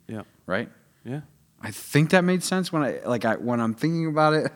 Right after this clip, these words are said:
Speaker 2: <laughs> my brain is going.
Speaker 1: Yeah, you're just, you're setting your expectations before you spend a dime.
Speaker 2: Sure.
Speaker 1: You know,
Speaker 2: Uh,
Speaker 1: that's
Speaker 2: yes,
Speaker 1: really
Speaker 2: a-,
Speaker 1: what
Speaker 2: absolutely.
Speaker 1: it boils down to. And you need to do that. And you need to understand what expectations are reality.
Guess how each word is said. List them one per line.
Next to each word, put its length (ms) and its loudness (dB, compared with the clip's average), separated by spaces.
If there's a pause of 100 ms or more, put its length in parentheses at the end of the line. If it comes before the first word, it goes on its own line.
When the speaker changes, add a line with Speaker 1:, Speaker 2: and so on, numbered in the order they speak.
Speaker 2:
<laughs> 160 -12
my 100 0
brain 320 0
is 140 -2
going. 400 -4
Speaker 1:
Yeah, 160 0
you're 180 2
just, 420 -4
you're 920 -2
setting 420 -2
your 140 -4
expectations 760 -6
before 300 -4
you 60 -8
spend 340 -10
a 40 -16
dime. 360 -10 (140)
Speaker 2:
Sure. 340 -2 (160)
Speaker 1:
You 120 -6
know, 100 -8
Speaker 2:
Uh, 40 -8 (180)
Speaker 1:
that's 160 4
Speaker 2:
yes, 340 0
Speaker 1:
really 160 2
Speaker 2:
a-, 60 2
Speaker 1:
what 80 0
Speaker 2:
absolutely. 360 4
Speaker 1:
it 40 -4
boils 120 -8
down 280 -4
to. 200 -12
And 140 -6
you 60 -2
need 300 2
to 80 -6
do 200 -14
that. 320 -16
And 160 0
you 100 4
need 180 4
to 60 4
understand 640 2
what 220 4 (360)
expectations 840 -2
are 160 -6
reality. 720 0